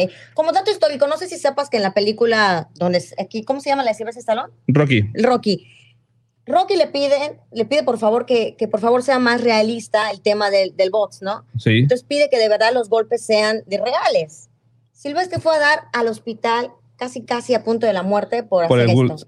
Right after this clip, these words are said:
Speaker 2: es que lo ha comentado S-, Sylvester Stallone que en las películas que hace de box tiene que haber por lo menos un golpe real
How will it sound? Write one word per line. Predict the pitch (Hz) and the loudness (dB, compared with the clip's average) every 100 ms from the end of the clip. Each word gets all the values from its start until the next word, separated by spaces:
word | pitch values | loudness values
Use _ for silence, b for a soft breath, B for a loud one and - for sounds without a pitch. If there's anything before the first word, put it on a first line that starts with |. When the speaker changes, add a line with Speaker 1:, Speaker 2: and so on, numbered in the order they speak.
| - | 0
Speaker 2:
es | 147 | 2
que | 190 - - B B B _ - | 2 0 -6 B B B _ 0
lo | 151 | 2
ha | |
comentado | 175 175 156 185 175 | 4 2 4 4 2
S-, | 143 - | 0 0
Sylvester | 127 143 147 | 2 2 4
Stallone | 147 143 151 | 4 4 4
que | 147 143 135 | 2 2 2
en | 135 | 2
las | 131 | 2
películas | - 156 170 180 165 | 2 2 4 2 2
que | - | 2
hace | 143 156 | 2 4
de | 170 | 4
box | 175 127 - - | 2 -2 -8 -2
tiene | 165 185 | 2 2
que | 170 | 4
haber | 170 151 | 2 2
por | 143 | 2
lo | |
menos | 139 156 - - | 4 4 2 2
un | 185 190 | 2 4
golpe | 170 170 165 | 4 2 2
real | 135 123 147 | 4 4 2